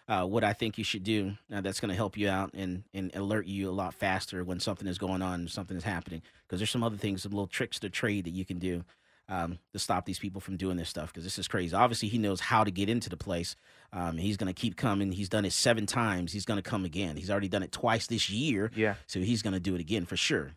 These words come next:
Speaker 1: As we,
Speaker 2: Yeah.
Speaker 1: especially we get into the holiday season, things get kinda tough, kinda rough for people. He's gonna do it again. You take from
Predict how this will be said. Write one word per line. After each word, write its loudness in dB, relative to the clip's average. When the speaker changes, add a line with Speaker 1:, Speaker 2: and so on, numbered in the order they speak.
Speaker 1:
As -6
we, -2
Speaker 2:
Yeah. 2
Speaker 1:
especially 2
we 0
get 0
into -2
the -2
holiday 6
season, 0
things -2
get -2
kinda 0
tough, 0
kinda 2
rough 6
for -6
people. -4
He's 0
gonna 0
do -2
it 0
again. -2
You -2
take -2
from -4